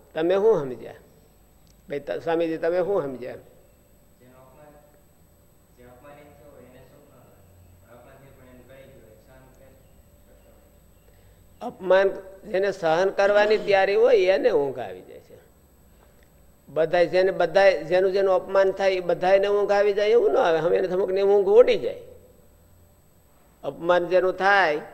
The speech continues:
Speaker 1: એની ઊંઘ તો ઉલટી ઉડી જાય એમ.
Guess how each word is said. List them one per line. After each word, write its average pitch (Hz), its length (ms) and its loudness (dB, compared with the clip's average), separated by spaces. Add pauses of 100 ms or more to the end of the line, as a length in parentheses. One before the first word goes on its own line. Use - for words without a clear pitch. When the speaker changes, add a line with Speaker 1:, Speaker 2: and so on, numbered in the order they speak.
(960)
Speaker 1:
એની 175 200 0
ઊંઘ 190 300 -2
તો 214 140 -2
ઉલટી 202 240 -2
ઉડી 202 360 2
જાય 123 180 -6
એમ. 123 140 -10